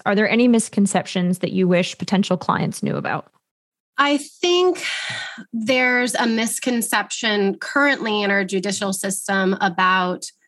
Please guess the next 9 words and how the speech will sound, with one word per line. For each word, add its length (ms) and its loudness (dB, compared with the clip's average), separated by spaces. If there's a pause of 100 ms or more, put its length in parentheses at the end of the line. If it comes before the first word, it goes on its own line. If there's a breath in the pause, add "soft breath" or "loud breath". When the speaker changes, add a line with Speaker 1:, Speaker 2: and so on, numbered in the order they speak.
(840)
Speaker 2:
how 540 0
we 600 0
properly 720 0
address 840 -2
the 80 0
mental 520 0
trauma 800 0
that 220 0
occurs 960 -2